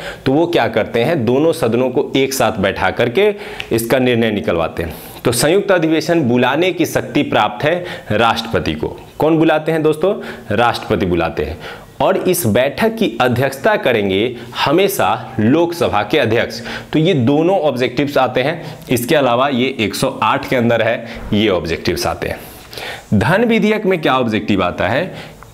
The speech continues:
कोई विधेयक, धन विधेयक है या वित्त विधेयक है, इसका निर्णय हमेशा लोकसभा अध्यक्ष लेते हैं। धन विधेयक है कोई विधेयक,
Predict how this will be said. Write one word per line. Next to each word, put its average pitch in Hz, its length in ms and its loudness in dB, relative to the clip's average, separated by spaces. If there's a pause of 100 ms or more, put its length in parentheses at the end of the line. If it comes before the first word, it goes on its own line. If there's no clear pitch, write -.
(160)
कोई 240 300 4
विधेयक, 101 560 0 (180)
धन 175 320 2
विधेयक 131 480 0
है 98 460 -4 (100)
या 123 100 4
वित्त 156 300 2
विधेयक 98 460 0
है, 113 300 0 (300)
इसका 165 360 0
निर्णय 110 600 0 (320)
हमेशा 135 800 0 (320)
लोकसभा 117 540 2
अध्यक्ष 117 580 0
लेते 82 260 -2
हैं। 80 180 -8 (220)
धन 147 280 2
विधेयक 135 460 0
है 117 260 0
कोई 120 240 2
विधेयक, 104 500 0